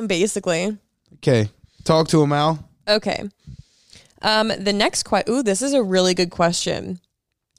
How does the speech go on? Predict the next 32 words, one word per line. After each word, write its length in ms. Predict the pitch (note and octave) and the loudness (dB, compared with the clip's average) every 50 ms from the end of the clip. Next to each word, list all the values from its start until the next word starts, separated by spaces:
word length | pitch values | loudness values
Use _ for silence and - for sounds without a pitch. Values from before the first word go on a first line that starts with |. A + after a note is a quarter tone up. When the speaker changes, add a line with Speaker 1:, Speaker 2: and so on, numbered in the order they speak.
| _ _ _ | _ _ _
Speaker 1:
How 240 | - - A3+ A3+ | -2 0 2 2
are 80 | B3 D4 | 2 2
you 140 | E4 F#4 F4+ | 2 2 2
making 360 | C4 G#3 G3+ G3 C4 C4 C#4 | 2 0 0 0 -2 -2 -2
sure 300 | C4+ - - G3+ F#3+ F3+ | -2 -2 0 0 0 0
all 180 | - F3+ F#3 F#3+ | 0 0 0 0
of 80 | G3 G3+ | -2 -2
your 140 | A#3 B3+ | -4 -6
family 340 | A#3 - G#3 F#3+ F#3 F#3+ F#3 F#3 | -6 -4 -4 -4 -2 -2 -4 -4
can 140 | - G3+ F3+ | -4 -4 -4
afford 580 | F3 F3 - - C#4+ D4 C#4+ B3 G#3 G3+ G3+ - | -4 -4 -4 -2 0 0 2 2 0 0 -2 -2
or 140 | - F#3 F3 | -4 -2 -2
is 140 | F#3 F#3+ - - | -4 -4 -4 -2
able 260 | F#3 F#3 G3 A#3 B3 | -2 -2 -2 -2 -4
to 300 | A3+ B3 A3+ - D#3+ - - | -6 -8 -6 -4 -4 -4 -4
attend 600 | F#3+ - - - - - C#4+ D4 B3 G3 F3 F3+ - - | -6 -8 -8 -10 -10 -6 -4 -4 -4 -4 -4 -6 -6 -6
a 80 | - F#3+ | -6 -6
destination 720 | E3+ E3+ F3 E3+ - - F3+ E3 E3+ F3+ - - G3+ G#3 | -4 -4 -4 -4 -6 -6 -4 -4 -2 -2 -2 0 0 0
wedding? 440 | G#3+ A#3 A#3 F#3+ - - - G3 - _ _ | 2 0 0 0 -4 -6 -6 -8 -10 _ _
Speaker 2:
Well, 120 | - C#3+ D3 | 2 4 4
we 100 | D#3 C#3 | 4 4
can't 240 | - - G3 F#3+ E3+ | 2 0 0 0 0
announce 520 | C3+ C3+ C3+ C#3+ C#3+ C#3 C3+ B2 - - - | -2 -2 -2 -2 -2 -2 -4 -4 -6 -6 -2
that 200 | C3+ B2 B2 A#2+ | 0 2 2 2
exactly 480 | A#2+ A2+ - B2 A2+ A2+ A#2 - C3 A#2 | 0 0 0 0 0 0 0 0 0 2
right 220 | A2+ A2 G#2+ G2+ | 2 2 0 0
now 240 | G#2+ A2 A2 G#2+ G#2 | -2 0 0 -2 -2
'cause 180 | - A#2 A2 | -2 -4 -6
it's 140 | A2+ A2 - | -6 -10 -8
before 360 | - A#2+ A2+ - - A#2 A2 G2+ | -8 -8 -6 -4 -2 -2 -2 -2
Christmas. 580 | - - A2+ G#2+ G2 - G#2 G2 G2 G2 - | -4 -4 -4 -4 -4 -4 -6 -6 -8 -8 -8
But, 260 | - G2 G#2+ G#2 G2+ | -4 -2 -2 -2 -2